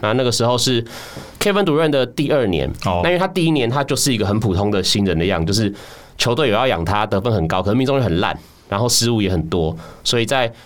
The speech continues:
Speaker 1: Yahoo 的顺，那个 rank 里面他排得很后面。那我那一年就觉得，哎，我对这个，呃，<clears throat> 年轻人觉得很顺眼，所以我就大概在第五轮到第六轮选了K D进，应该第五轮啊，选了K D进来。那个时候他的确是这个顺位，因为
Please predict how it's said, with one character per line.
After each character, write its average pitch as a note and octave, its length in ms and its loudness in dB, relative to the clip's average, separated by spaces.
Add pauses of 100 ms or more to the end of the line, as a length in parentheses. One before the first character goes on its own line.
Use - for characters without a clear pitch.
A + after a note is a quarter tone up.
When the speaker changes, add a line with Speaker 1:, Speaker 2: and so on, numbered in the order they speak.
(140)
Speaker 1:
Yahoo B2 260 0
的 A#2 120 2
顺， A#2+ 260 0
那 A#2+ 80 0
个 G#2+ 100 0
rank A2 220 0
里 D#2+ 80 -2
面 G2 140 0
他 F#2+ 100 0
排 F#2 160 -2
得 E2+ 80 0
很 E2 100 0
后 F2+ 220 0
面。 F2 220 0 (300)
那 E3 100 0
我 B2+ 100 2
那 C#3+ 140 2
一 E3 40 2
年 A#2 140 0
就 C#3 160 0
觉 A2+ 160 -2
得， G2 240 0 (460)
哎， B2 120 0
我 A2+ 140 2
对 F3+ 140 2
这 F3 100 0
个， A2+ 340 0 (220)
呃， G2+ 420 2 (260)
<clears throat> - 240 -4
年 B2 140 2
轻 D3+ 200 0
人 G#2 180 0
觉 A2+ 100 0
得 A2+ 80 0
很 A2 140 0
顺 A2 260 0
眼， F#2 160 -2 (400)
所 B2 140 0
以 A#2+ 40 4
我 A2+ 80 2
就 B2+ 220 0 (280)
大 F3+ 120 0
概 F#3+ 160 2
在 F#3 60 -4
第 F3+ 180 0
五 F#2+ 180 0
轮 F2 160 2
到 B2+ 100 2
第 B2+ 180 -2
六 A#2 200 2
轮 D#2 260 0 (100)
选 F#2+ 200 0
了 E2+ 80 0
K G2+ 180 0
D G#2 140 0
进， G2 160 -4
应 C#3+ 60 2
该 E3+ 100 2
第 E3 160 0
五 E2+ 100 0
轮 C#2 200 0
啊， D#2 80 0
选 F#2+ 160 0
了 F2+ 80 0
K G#2 160 0
D G#2 120 0
进 G2 160 0
来。 D2 140 0
那 D3+ 80 2
个 F3+ 60 2
时 F3 60 2
候 F3 60 2
他 F3+ 120 0
的 C3+ 100 -2
确 D3+ 140 0
是 D3 60 0
这 C3 100 -4
个 A#2 60 0
顺 A2 220 0
位， G#2+ 120 2
因 A#2+ 80 2
为 A#2+ 200 0